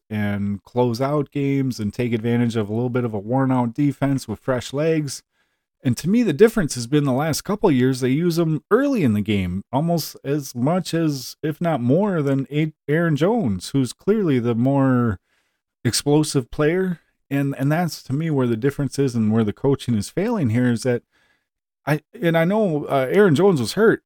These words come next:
I'm not saying we could have gone to Aaron Jones, but Emmanuel Wilson or Patrick Taylor, I'm not even gonna push for my guy Wilson. Either, either Wilson or Taylor has gotta give you a little more than A J Dillon did yesterday.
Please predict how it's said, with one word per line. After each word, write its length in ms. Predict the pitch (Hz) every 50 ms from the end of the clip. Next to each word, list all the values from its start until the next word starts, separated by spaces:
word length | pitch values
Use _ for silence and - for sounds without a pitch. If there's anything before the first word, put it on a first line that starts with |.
| _ -
I'm 160 | 127 127 135
not 160 | 156 165 151
saying 560 | - - - 170 170 151 135 127 120 120 120
we 140 | 123 127 127
could 160 | - - 151
have 80 | 139 135
gone 220 | 147 151 151 143
to 60 | 127
Aaron 280 | 113 123 156 175 151 120
Jones, 400 | 110 165 208 226 202 135 107 110
but 240 | 113 117 110 110 - _ _ _ _ -
Emmanuel 460 | - 135 160 185 196 190 180 160 139 139
Wilson 420 | 156 180 185 165 - - 175 165
or 160 | 147 123 110
Patrick 440 | 104 - - 175 165 - - 135 120
Taylor, 280 | - 151 156 160 160 143
I'm 120 | 131 135
not 160 | 151 170 180
even 200 | 185 175 156 139
gonna 320 | 127 123 123 117 110 101 - _ _ _ _ _ _ _ _ -
push 180 | - 180 165
for 200 | - - - 131
my 180 | 127 139 147 151
guy 180 | 151 151 151 139
Wilson. 640 | 131 143 185 220 226 - - 123 104 107 107 110 -
Either, 400 | - 190 247 233 202 170 131 - -
either 340 | 160 214 220 202 165 131
Wilson 440 | 120 120 135 131 113 - - 110 110 -
or 200 | - 202 240 254
Taylor 560 | - - 123 110 110 107 107 107 107 104 - _ _ _ _ _ _ _ -
has 120 | 143 131 120
gotta 360 | - 165 180 202 202 180 143
give 260 | 127 143 175 185 170
you 180 | 170 156 139 127
a 20 |
little 440 | 117 113 120 139 165 202 208 202 175
more 560 | 143 139 147 147 147 139 127 117 113 110 - -
than 200 | 113 117 110 107 -
A 160 | - 123 127 123
J 240 | 110 117 113 107
Dillon 340 | 101 98 117 117 113 110 101
did 200 | 95 98 95 95
yesterday. 640 | 98 98 95 95 - - 104 92 92 92 - 90 -